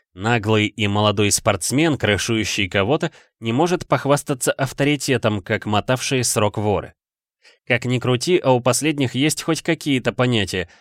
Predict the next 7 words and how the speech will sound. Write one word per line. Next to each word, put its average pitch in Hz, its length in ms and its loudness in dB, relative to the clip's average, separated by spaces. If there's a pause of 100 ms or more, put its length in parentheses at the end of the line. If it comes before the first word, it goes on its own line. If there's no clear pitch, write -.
(160)
хотя 113 340 0
и 117 180 -2
от 104 260 0
них, 135 260 2
бывает, 110 640 0
исходят 95 500 -4
беспределы. 90 720 -2